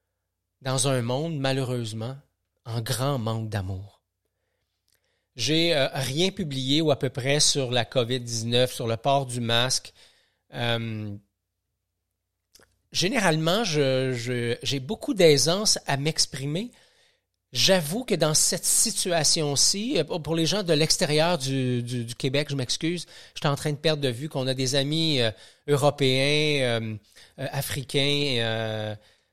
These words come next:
bref, des gens un petit peu partout dans le monde qui connaissent peut-être pas la réalité du Québec. Alors, si vous nous écoutez de l'extérieur du Canada, du Québec,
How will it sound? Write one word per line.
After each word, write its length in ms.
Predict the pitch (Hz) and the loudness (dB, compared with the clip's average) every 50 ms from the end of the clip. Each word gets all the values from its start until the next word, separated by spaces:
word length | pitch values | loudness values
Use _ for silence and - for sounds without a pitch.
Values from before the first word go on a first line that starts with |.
| _ | _
bref, 260 | - 117 127 151 139 139 | -8 -4 -2 -2 0 0
des 120 | 135 131 | 0 0
gens 120 | 123 147 | 0 0
un 60 | 147 147 | -2 -2
petit 120 | - - | -4 -6
peu 80 | 147 - | -6 -6
partout 360 | - 131 - - - - 156 | -4 -6 -8 -6 -8 -8 -4
dans 160 | 139 139 120 | -2 -2 -2
le 60 | 120 | -2
monde 300 | 120 123 131 143 143 139 | -2 -2 -2 -2 -4 -6
qui 380 | - - 127 123 120 117 113 - - | -6 -6 -6 -4 -4 -6 -6 -6 -4
connaissent 300 | 139 131 131 135 123 - | -4 -2 -2 -2 -4 -4
peut-être 260 | 147 123 139 131 - | -6 -6 -6 -8 -6
pas 120 | - 156 | -4 -2
la 100 | 147 139 | -2 -2
réalité 560 | 131 120 143 143 139 135 131 127 - 147 143 | -2 -2 0 0 0 0 0 -4 -6 -8 -8
du 100 | 135 131 | -8 -10
Québec. 500 | - - - 127 110 123 127 139 151 147 - - - _ _ _ _ _ _ _ _ | -14 -10 -10 -8 -4 -2 -2 -2 -2 -4 -10 -20 -20 _ _ _ _ _ _ _ _
Alors, 220 | - 123 123 120 117 | -10 -8 -4 0 0
si 140 | - - | 0 0
vous 100 | 147 139 | 0 -2
nous 200 | 143 147 139 139 | -2 0 0 0
écoutez 300 | 147 143 - - - 175 | -2 -2 -6 -4 -4 -2
de 80 | 160 156 | 0 0
l'extérieur 840 | 143 143 156 156 - - - - 165 127 143 143 143 147 156 151 | 0 0 -2 -2 -2 -2 -2 -2 -4 -2 2 2 2 2 2 0
du 80 | 135 123 | -2 -4
Canada, 420 | - - 139 131 131 123 123 143 | -4 -4 -2 -2 -2 -2 -4 -4
du 120 | 143 - - | -6 -6 -8
Québec, 420 | - - 127 120 143 147 147 _ | -8 -10 -6 -6 -6 -8 -8 _